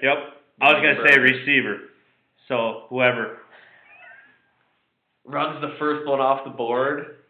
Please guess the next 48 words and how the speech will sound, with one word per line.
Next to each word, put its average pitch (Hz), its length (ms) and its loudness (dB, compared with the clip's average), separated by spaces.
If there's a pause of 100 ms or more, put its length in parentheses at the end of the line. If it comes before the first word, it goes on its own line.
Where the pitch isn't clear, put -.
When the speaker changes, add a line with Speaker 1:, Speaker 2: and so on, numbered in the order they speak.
(100)
Speaker 3:
Yeah. - 240 -10 (580)
Speaker 1:
The 131 60 0
only 143 180 6
Speaker 3:
That 170 140 8 (180)
Speaker 1:
oth-, - 60 -16
Speaker 3:
speed. 190 520 4
Speaker 2:
Over 151 220 -2
Speaker 3:
That 156 160 8
Speaker 2:
Dewey? 160 120 4
Speaker 3:
fucking, 202 380 8
Speaker 1:
I 143 160 8
was 143 120 4
gonna 156 160 4
say - 60 8
Speaker 3:
that, 202 360 10
what 202 180 8
was 226 80 4
that 214 220 8
guy 208 160 10
from 196 140 2
Washington? 185 580 6
John 151 280 6
Ross? 147 440 2 (160)
Speaker 2:
Yeah. 123 400 4
Speaker 1:
Yeah. 110 260 -4 (560)
That 110 200 0
Speaker 2:
So, 135 60 -2
Speaker 1:
is 147 60 -4
Speaker 2:
dude, 170 140 2
Speaker 1:
true. 123 240 4
Speaker 2:
John 165 260 8
Ross, 156 480 4 (420)
'cause 113 120 -8
I, 139 180 2 (480)
I 135 100 4
rarely 143 440 2
debate 123 420 -4
people 135 760 -4
in 110 100 -14
E 113 120 -10
S 117 120 -10 (100)
P 110 100 -8
N 113 240 -6
comments, 131 460 -6
but 110 100 -2
I 117 80 0
was 127 240 -2
fighting 123 280 -2